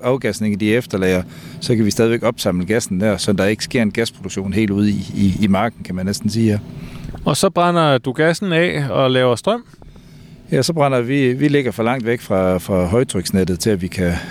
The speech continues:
Speaker 1: lave, lave, hvad hedder det, sælge naturgas, eller sælge biogas selvfølgelig. Og, øh, så vi brænder der i en motor, der laver strøm, og så en seks-otte måneder om året, der sælger vi det overskydende varme til den lokale by, og bruger lidt selv til vor-, til den stald, der ligger lige her ved siden af.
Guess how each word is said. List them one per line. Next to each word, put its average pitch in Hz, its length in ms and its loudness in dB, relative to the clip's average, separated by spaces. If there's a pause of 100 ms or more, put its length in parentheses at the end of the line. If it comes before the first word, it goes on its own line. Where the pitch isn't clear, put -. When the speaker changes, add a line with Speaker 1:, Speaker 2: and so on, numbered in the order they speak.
(100)
Speaker 1:
lave, 92 360 0 (160)
lave, 95 280 2
hvad 90 100 0
hedder 90 240 2 (160)
det, 107 140 0
sælge 110 200 0
naturgas, 104 560 2
eller 101 140 2
sælge 110 180 0
biogas 107 320 -2
selvfølgelig. 107 320 -4 (600)
Og, 98 300 2
øh, 87 320 2 (540)
så 104 140 -2
vi 113 120 0
brænder 98 280 0
der 107 140 2
i 113 60 2
en 110 80 2
motor, 139 340 0 (140)
der 98 80 -4
laver 101 140 4
strøm, 160 260 0 (540)
og 135 160 0
så 120 440 4
en 95 220 2
seks-otte 117 480 2
måneder 117 200 6
om 98 120 2
året, 117 200 2
der 117 80 0
sælger 123 260 0
vi 92 100 0
det 95 100 0
overskydende 104 500 0
varme 107 260 4
til 92 160 -6
den 92 80 -2
lokale 117 300 0
by, 156 300 -2
og 104 140 -8
bruger 123 220 2
lidt 107 180 0
selv 113 200 0
til 98 140 -6
vor-, 90 200 -2
til 90 180 -4
den 92 140 2
stald, 110 260 0
der 98 60 -6
ligger 104 240 -4
lige 110 100 2
her 107 80 4
ved 98 60 -4
siden 131 220 0
af. 104 80 0